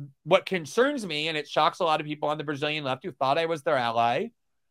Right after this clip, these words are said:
was that I don't regard anything and everything done in the name of stop-,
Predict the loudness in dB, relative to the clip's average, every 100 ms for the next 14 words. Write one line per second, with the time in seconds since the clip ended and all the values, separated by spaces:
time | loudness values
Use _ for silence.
0 | _ 4 4 4 6 8 6 4 2 2
1 | 8 8 8 2 4 4 2 0 -6 -6
2 | -4 -4 -4 -6 -8 -2 -2 0 -4 -6
3 | -6 0 0